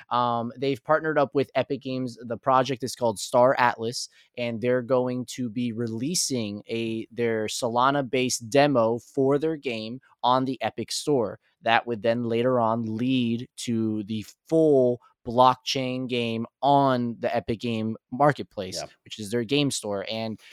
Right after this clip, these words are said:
Speaker 1: we have already seen that with one game. So this is going to be the second game, and it will be the first game on Solana that would be on Epic Games. So that's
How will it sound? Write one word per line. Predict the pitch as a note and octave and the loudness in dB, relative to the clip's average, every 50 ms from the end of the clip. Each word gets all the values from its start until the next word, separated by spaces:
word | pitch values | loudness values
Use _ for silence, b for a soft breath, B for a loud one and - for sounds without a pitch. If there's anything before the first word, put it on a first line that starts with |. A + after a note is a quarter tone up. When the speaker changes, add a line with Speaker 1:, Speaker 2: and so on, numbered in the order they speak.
| b b b | b b b
Speaker 1:
we | A#2+ | -2
have | B2+ A#2 A#2+ | 0 4 6
already | B2+ C3+ D3+ D#3+ D3+ | 6 6 6 4 0
seen | - D#3 D3+ D3 | -2 -2 -2 -2
that | C#3+ C3 A#2 | -2 -2 -2
with | A2 - - | -4 -6 -4
one | A#2 D3 F3+ G3 F3 | -2 -2 -2 -2 -2
game. | C#3 C3 B2+ A#2+ | -4 -4 -4 -4
So | - A#2 | -6 -6
this | A2 B2+ B2 C#3+ | -6 -6 -6 -6
is | C3+ | -6
going | B2 C3+ C3+ C3 B2+ | -4 -4 -4 -4 -4
to | B2+ | -6
be | A2+ A#2+ | -6 -6
the | A2+ A2+ G#2+ | -6 -6 -8
second | - - - - C3+ - - D#3 D#3 C#3+ | -8 -6 -2 -2 -2 -2 -4 -8 -10 -8
game, | A#2+ A#2+ A#2+ A#2+ A#2+ A#2 B2 C3+ _ _ _ _ - | -6 -6 -6 -6 -6 -8 -10 -12 _ _ _ _ -14
and | B2 A#2 | -10 -8
it | A2+ | -6
will | A2 A2+ G#2 | -6 -6 -6
be | A#2+ A#2 | -6 -8
the | G#2+ G#2+ - _ _ | -8 -8 -10 _ _
first | - E3 F3 E3+ - - | 0 0 0 0 -2 -4
game | - A#2 A#2 A2 A2 A2 | -6 -6 -4 -4 -4 -4
on | G2 G#2+ G#2+ | -4 -6 -6
Solana | - - - A2 A#2 C3 C#3 C3 A#2+ A2+ G#2+ G2 | -8 -8 -6 0 2 4 4 4 2 0 -2 -4
that | G2+ F#2+ G2 | -4 -4 -6
would | G#2+ G2 | -8 -8
be | G#2 G#2+ | -6 -6
on | G2+ G2+ F#2+ - | -6 -6 -6 -8
Epic | G#2+ G2+ - G#2 - | -8 -8 -8 -10 -10
Games. | - G#2 G2+ G2 - | -8 -8 -8 -8 -8
So | - G#2 | -6 -2
that's | G2+ A#2 B2 - - - | 0 0 0 0 -4 -10